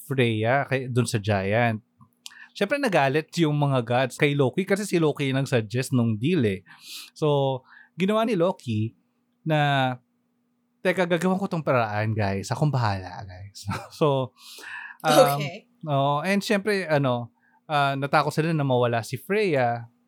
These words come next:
Speaker 1: eh, which is very endearing sa lahat ng mga, ano, gods sa Asgard. And also, ano, ah, nakalimutan nila na, ah, ay, ano, yung sun and moon din pala mawawala, so magdidilim. So, yeah, oo, tama nga.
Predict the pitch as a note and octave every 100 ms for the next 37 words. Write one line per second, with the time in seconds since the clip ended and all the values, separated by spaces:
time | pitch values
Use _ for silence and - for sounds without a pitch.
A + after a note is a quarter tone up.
0 | _ - D3+ C#3+ C#3+ C#3+ C#3+ C#3+ D3 D3+
1 | E3+ - C#3+ B2 C3+ D3+ E3 E3 D3+ C3
2 | B2+ C#3 D3 B2+ B2 C3 B2 C3+ C3 B2+
3 | A#2+ A#2 A2+ A2 A2+ A2+ A2+ A#2 B2 C3+
4 | C3+ B2 A#2+ A#2+ C3 A2+ G#2+ G#2 D3 E3
5 | C#3+ A2+ G#2+ G#2+ A#2 - _ _ _ -
6 | C#3+ C3+ B2+ - _ - A3+ B3+ G#3 E3
7 | B2+ A#2+ - - E3 E3 F3+ F#3 E3 D#3+
8 | D3 F3+ - - - G3+ A#3+ A#3+ D#3+ D#3+
9 | D3+ D#3 E3+ F3 G3+ G3 F#3 E3+ D#3+ D3+
10 | D3+ D#3 D3+ B2+ A2+ A2+ B2+ D3 C3 A#2
11 | G#2+ G#2+ A2 A2+ G#2+ F#2+ A#2 A#2 B2+ C3
12 | B2 B2 B2 - A2+ A2 G#2 G#2 G#2